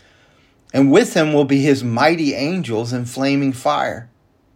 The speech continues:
The very heart of the glory of God, though, and the glory of our Christ, is not people serving him.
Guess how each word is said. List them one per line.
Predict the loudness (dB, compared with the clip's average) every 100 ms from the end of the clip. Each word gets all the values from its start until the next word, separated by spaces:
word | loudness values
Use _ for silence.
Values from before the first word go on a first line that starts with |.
| _ _ _ _ _ _ _ _ _ _ _ _ -12
The | 0
very | 4 4 4
heart | 0 -2 4 4 4 0 0
of | 0
the | 0
glory | -4 -4 2 2 2 0 -2
of | -2 -2
God, | 0 2 2 2 -4
though, | -6 -6 -8 -12 _ _ _ -8
and | -2
the | -2
glory | 0 2 4 4
of | 4
our | 2
Christ, | 0 -2 0 2 -2 -10 -14 -18 _ _ _ _ _ _ _ _ _ _ _ _ _ _ _ _ _ _ _ _ _ _ _ _ -2
is | 0 0
not | 2 2 2 -2
people | -4 -2 0 -2
serving | -2 0 2 2 0 -2
him. | -2 -2 -4 -4 -8